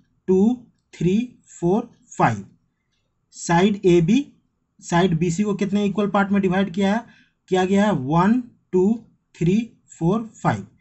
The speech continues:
तो हमारा ये इक्वल साइज जो है, इसका इक्वल पार्ट्स जो है, कितने इक्वल पार्ट में डिवाइड किया गया है। तो ये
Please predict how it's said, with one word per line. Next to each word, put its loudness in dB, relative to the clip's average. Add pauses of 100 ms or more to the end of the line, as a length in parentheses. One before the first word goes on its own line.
(360)
तो -2
हमारा 2 (100)
ये 0
इक्वल 0
साइज 0
जो 0
है, 0
इसका -4 (920)
इक्वल 0
पार्ट्स 2
जो 0
है, -4 (300)
कितने 0
इक्वल 2
पार्ट 0
में 2
डिवाइड 0
किया -6
गया -8
है। -14 (400)
तो -2
ये 2